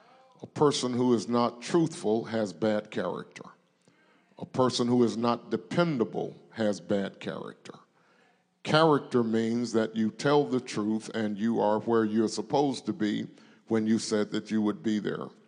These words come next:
But then there's also competence. Would you say competence? We have to make a commitment that we never stop growing.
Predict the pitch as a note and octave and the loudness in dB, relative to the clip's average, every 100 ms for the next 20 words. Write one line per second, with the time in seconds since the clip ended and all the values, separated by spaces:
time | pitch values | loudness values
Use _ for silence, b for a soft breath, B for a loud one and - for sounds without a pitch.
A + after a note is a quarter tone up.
0 | _ _ _ _ A2 B2 D3+ C#3+ C3 A#2 | _ _ _ _ -4 2 4 6 4 6
1 | B2+ A#2+ - B2+ B2 - D#3 - A#2+ G#2+ | 4 4 2 0 0 0 0 0 -2 -4
2 | F2 G#2+ G#2 G2+ A2 G2+ A2+ A2 C3+ B2+ | -8 -8 -6 -2 -2 0 0 0 0 0
3 | A#2+ G2+ G#2+ F#2+ - - b b b b | 0 -6 -8 -8 -10 -10 b b b b
4 | b b b - G#2+ C3+ D3 E3 E3 D#3+ | b b b -14 0 2 4 2 2 2
5 | F#3 E3 D#3 C#3+ C3 D#3 A#2+ A#2+ B2 A#2+ | 2 0 -2 -2 2 0 2 -2 -2 -2
6 | A#2 A#2 A#2+ A2+ C3+ D#3+ C#3 C3 - - | -2 2 2 2 0 0 0 -2 -2 0
7 | B2+ A#2 - A2 A#2 A2 F#2+ - | 0 -2 -6 0 2 2 -2 -8